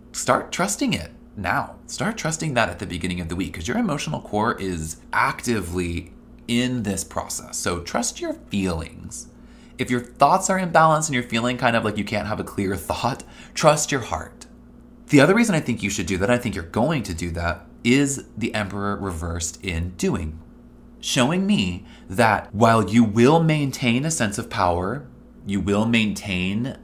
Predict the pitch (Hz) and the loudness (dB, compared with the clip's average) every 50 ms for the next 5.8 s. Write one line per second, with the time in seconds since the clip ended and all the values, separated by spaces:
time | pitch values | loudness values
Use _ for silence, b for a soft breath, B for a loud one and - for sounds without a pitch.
0 | - - - 101 95 92 92 90 87 85 85 85 82 - 107 110 107 - - - | -20 -12 -8 -6 -4 -2 -2 -4 -4 -4 -4 -6 -6 -4 -4 -4 -4 -4 -6 -4
1 | 98 85 82 82 82 90 107 151 220 - - - - - 117 131 135 110 131 131 | -4 -2 -2 -2 -2 -2 -2 -4 -6 -8 -12 -20 -12 -2 4 4 6 6 6 2
2 | 131 135 139 131 120 117 120 117 117 120 117 - - - 104 98 98 98 - 123 | 2 2 0 0 0 0 2 2 2 2 0 0 0 2 2 2 2 2 2 2
3 | 131 151 165 170 - 110 98 98 - 104 101 - 110 104 98 95 92 95 98 98 | 2 4 2 2 2 2 0 0 -2 -4 -2 -2 -4 -4 -4 -2 -2 0 0 -2
4 | - - 117 - - - 95 87 87 90 104 131 165 151 107 87 - - 82 92 | -4 -6 -12 -10 -4 -2 -2 0 0 0 0 0 0 -2 -4 -6 -6 -2 -2 -2
5 | - - - 82 78 - - - - - - - - 160 202 | -2 -2 -6 -10 -10 -10 -12 -14 -12 -10 -8 -8 -6 -8 -8